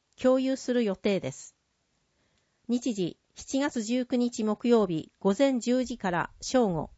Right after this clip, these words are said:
場所、障害学習情報センター。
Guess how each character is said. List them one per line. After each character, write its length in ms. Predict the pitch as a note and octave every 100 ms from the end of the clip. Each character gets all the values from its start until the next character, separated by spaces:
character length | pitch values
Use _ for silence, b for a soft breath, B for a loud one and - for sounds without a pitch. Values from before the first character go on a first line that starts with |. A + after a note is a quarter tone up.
| - b b b b b b
場 140 | -
所、 300 | A3 G3+ E3 - b b b
障 280 | - C4+
害 160 | C#4 C4
学 200 | A#3 -
習 240 | - B3+
情 220 | G#3+ A3+ B3+
報 200 | B3 B3+
セ 160 | B3+
ン 60 | A#3+
タ 340 | - D3 -
ー。 60 | _